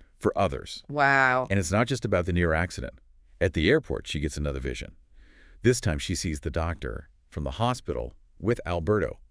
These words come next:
Speaker 1: in the oncology department.
Speaker 2: Oh, no.
Speaker 1: Clearly, Alberto's unwell.
Speaker 2: Yeah.
Speaker 1: And she might be the only one who can help.
Speaker 2: Wow. So is this transformation just about Grace's personal growth, or is there something more, maybe even a need to protect the island itself?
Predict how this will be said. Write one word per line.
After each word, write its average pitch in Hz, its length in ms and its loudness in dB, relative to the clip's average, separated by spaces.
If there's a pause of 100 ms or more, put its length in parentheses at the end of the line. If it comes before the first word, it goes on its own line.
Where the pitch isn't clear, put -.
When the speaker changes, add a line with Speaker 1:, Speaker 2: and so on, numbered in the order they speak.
(140)
Speaker 1:
in 90 80 -4
the 82 60 0
oncology 76 540 -4
department. - 420 -8
Speaker 2:
Oh, 190 180 -4
no. 156 840 -8 (800)
Speaker 1:
Clearly, 98 420 4
Alberto's 73 480 0
unwell. 71 500 -6 (160)
Speaker 2:
Yeah. 139 380 -4 (180)
Speaker 1:
And 90 120 -2
she - 160 2
might 107 200 4
be 98 100 0
the 87 160 0
only 85 200 0
one 76 180 -2
who 71 100 -4
can 67 140 -8
help. 67 240 -10 (240)
Speaker 2:
Wow. 139 480 -6 (320)
So 311 400 2 (320)
is 269 220 -2
this 359 180 0
transformation 262 880 0
just 202 220 -4
about 208 240 -2
Grace's 185 380 -2
personal 220 480 -4
growth, 220 440 -2
or 190 140 2
is 190 160 -2
there 185 140 -4
something 190 420 -2
more, 170 300 0
maybe 180 260 -2
even 180 260 -2
a 135 80 -2
need 175 400 0
to - 100 -14
protect - 500 -6
the 156 120 0
island 147 320 -2
itself? - 460 -12